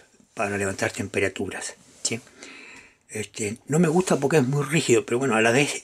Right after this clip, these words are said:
sirve porque, este, no se dobla, hay que hacerle fuerza para que se doble, eso es acerado, ¿sí?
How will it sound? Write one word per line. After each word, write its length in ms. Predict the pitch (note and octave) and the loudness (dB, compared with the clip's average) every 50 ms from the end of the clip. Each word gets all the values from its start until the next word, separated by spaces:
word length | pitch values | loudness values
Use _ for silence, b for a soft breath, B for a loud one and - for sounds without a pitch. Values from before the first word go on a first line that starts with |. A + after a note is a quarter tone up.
| - - | -6 0
sirve 540 | - - - - E3 E3+ E3 D#3 E3+ F3 | 2 4 4 4 4 4 2 2 0 -4
porque, 960 | - - - A2 G#2 - - - A#2+ G2+ G2 F#2 F#2 F#2 F2+ F2 - - - - _ _ _ b b b b b b b b b b _ - | -4 -4 -6 -6 -6 -6 -8 -4 -4 -4 -2 -4 -6 -6 -8 -10 -14 -16 -20 -20 _ _ _ b b b b b b b b b b _ -16
este, 320 | - - - - G#2 F#2+ G2+ | -16 -12 -6 -4 -4 -2 0
no 180 | A2+ D3 C3+ | 0 0 2
se 140 | - - C3+ | 2 4 4
dobla, 320 | D3 D3+ B2+ G#2 F#2 F2+ | 6 6 6 6 6 4
hay 60 | F#2+ - | 2 0
que 80 | - | -2
hacerle 300 | G2+ - A2+ A2+ A2+ A#2 | -2 0 2 4 4 4
fuerza 380 | G2+ - C#3 C#3 - - D#3 - | 4 2 0 0 0 0 -2 0
para 200 | - A#2 G2 F#2 | 2 2 2 2
que 120 | - - | 0 -2
se 140 | - - G#2+ | -2 0 2
doble, 340 | G2+ G#2+ A2 G2 F#2 F#2+ F2+ | 4 4 4 4 2 0 -2
eso 180 | - - - | -4 -2 0
es 240 | G2 G2+ - - - | 0 2 2 2 0
acerado, 540 | F2 - - G#2 F#2+ G2+ G2+ F#2 E2+ E2+ E2 | 2 2 2 2 4 4 2 2 0 -4 -6
¿sí? 260 | - - G2+ G2+ - | -6 -4 -4 -4 -6